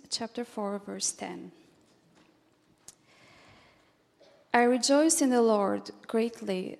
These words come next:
that now at length you have revived your concern for me. You were indeed concerned for me, but you had no opportunity. Not that I'm speaking of being in need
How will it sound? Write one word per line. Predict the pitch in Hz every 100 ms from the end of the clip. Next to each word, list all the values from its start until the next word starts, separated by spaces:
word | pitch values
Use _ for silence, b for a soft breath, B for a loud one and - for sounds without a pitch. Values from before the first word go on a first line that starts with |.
| _
that | 220 214
now | 220 233 247
at | 254 -
length | 226 202 185 190 - - - -
you | 220
have | 214 214 202
revived | 196 196 208 214 214
your | 208
concern | 208 196 - 202 202
for | - 202
me. | 190 - 214 - - _ _ _
You | - 240
were | 247 262
indeed | 262 240 226 240 247
concerned | - 208 - 226 247
for | - 196
me, | 185 180 185 B B B B B _
but | 233 233
you | 247
had | 247 240
no | 226 220
opportunity. | 214 214 - 226 214 - - - 190 - _ _ b b b b b b
Not | 254 277
that | 302
I'm | 294 285
speaking | 277 - 294 277 247
of | 226 202
being | 220 220 202
in | 196
need | 196 202 175 170